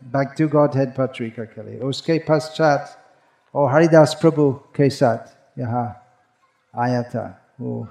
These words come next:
शूटिंग करने के लिए, वो film के बारे में, जो मैं स्वयं एक बार भी नहीं देखा अभी तक।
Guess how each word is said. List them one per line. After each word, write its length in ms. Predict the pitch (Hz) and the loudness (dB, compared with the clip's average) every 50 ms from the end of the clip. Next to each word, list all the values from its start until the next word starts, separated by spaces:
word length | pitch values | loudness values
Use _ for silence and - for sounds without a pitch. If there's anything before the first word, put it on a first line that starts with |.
| _ - | _ -16
शूटिंग 500 | - - - 147 139 - 160 151 139 127 | -6 -2 -2 -2 2 2 2 4 4 2
करने 320 | 139 135 120 120 123 113 | 2 2 2 0 -2 -2
के 180 | 113 - 113 104 | -4 -6 -10 -10
लिए, 200 | 104 107 98 98 | -10 -14 -16 -14
वो 180 | 110 123 123 117 | -12 -10 -10 -10
film 420 | - - 147 143 143 143 143 143 | -6 0 2 2 4 4 2 0
के 160 | 135 139 131 | 0 -2 -4
बारे 240 | 123 120 117 117 120 | -4 -2 -4 -4 -4
में, 260 | 117 110 107 113 113 | -6 -6 -8 -10 -8
जो 240 | 110 135 131 131 131 | -4 -2 0 0 0
मैं 220 | 135 139 139 135 | 0 0 -2 -2
स्वयं 460 | 127 - - 143 139 143 143 139 139 135 | -2 -4 0 2 2 4 4 2 2 2
एक 240 | 135 151 147 143 | 0 -2 -2 0
बार 180 | - 143 139 139 | 2 2 4 4
भी 160 | 135 143 139 | 2 0 0
नहीं 300 | 135 135 127 127 139 139 | 0 0 0 0 0 0
देखा 440 | 117 123 123 117 - 120 110 107 117 | 0 0 -2 -2 -2 -6 -6 -6 -6
अभी 180 | 120 117 127 117 | -4 -4 -4 -6
तक। 260 | - - 104 - | -6 -8 -10 -10